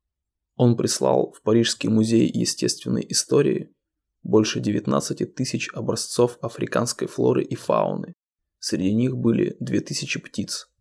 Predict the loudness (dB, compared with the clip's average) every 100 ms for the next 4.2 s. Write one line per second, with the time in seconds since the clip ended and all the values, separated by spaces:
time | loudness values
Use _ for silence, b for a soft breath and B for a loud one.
0 | -4 0 0 -2 -4 -4 -4 -6 -4 -4
1 | -2 -2 -2 -8 _ -8 -4 -4 -4 -6
2 | -4 -4 -2 -2 0 0 -2 -8 _ _
3 | _ -12 -2 4 4 4 0 -2 0 0
4 | -2 -8